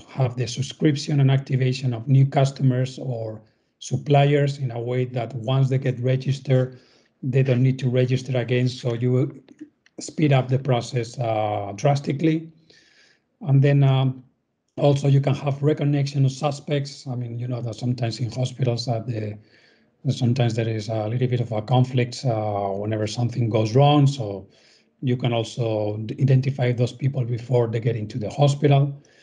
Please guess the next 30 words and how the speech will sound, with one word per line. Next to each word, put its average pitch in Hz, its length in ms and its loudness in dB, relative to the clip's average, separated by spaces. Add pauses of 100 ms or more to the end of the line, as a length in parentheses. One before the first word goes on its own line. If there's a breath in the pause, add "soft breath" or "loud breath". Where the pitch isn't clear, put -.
(280 soft breath)
And 151 180 0
then 160 300 4
also, 151 400 0
this 139 180 2
is 131 120 0
very 135 200 2
important, 127 540 -2
I 117 80 -8
will 123 160 -2
show 123 220 -4
you 123 160 -2
a 113 60 -8
video 127 340 0
later 120 280 -2
on, 120 380 -6 (580 soft breath)
so 135 140 -2
we 131 140 4
can, 127 260 2
uh, 117 140 0
detect 123 400 -2
liveness 123 540 -2
and 120 120 -4
anti-spoofing 127 640 -2
notifications. 113 800 -6
So 113 80 -4
we 117 160 2
can 123 300 0
do 127 220 4
with, 117 300 -4
uh, 107 140 -2